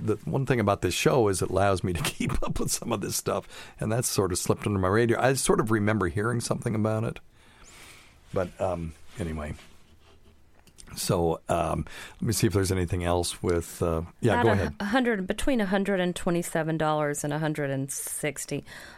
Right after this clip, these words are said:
Speaker 2: Ooh, sometimes, um, as high as two sixty-seven. This is something everyone needs to know. Um, it's really, drug prices can really fluctuate from pharmacy to pharmacy. So
Speaker 1: Yep.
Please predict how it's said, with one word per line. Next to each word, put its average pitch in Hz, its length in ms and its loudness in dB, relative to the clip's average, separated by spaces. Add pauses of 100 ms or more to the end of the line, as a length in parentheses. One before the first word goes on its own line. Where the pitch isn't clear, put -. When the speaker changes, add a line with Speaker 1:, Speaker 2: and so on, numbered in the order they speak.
(120)
Speaker 2:
Ooh, 202 460 2
sometimes, 190 1120 0
um, 170 380 0
as 170 240 -4
high 170 180 -2
as 170 120 -4
two - 180 -4
sixty-seven. 170 800 -2 (300)
This 233 200 4
is 254 120 2
something 196 420 2
everyone 165 460 2
needs 156 260 -2
to 160 140 -2
know. 139 320 0 (500)
Um, 175 340 4 (400)
it's 208 280 0
really, 233 640 2 (760)
drug 214 280 2
prices 185 420 2
can 175 440 0
really 190 300 2
fluctuate 170 600 0
from 156 160 -2
pharmacy 151 540 0
to 143 40 -2
pharmacy. 135 600 -4
So 147 540 2
Speaker 1:
Yep. 95 160 2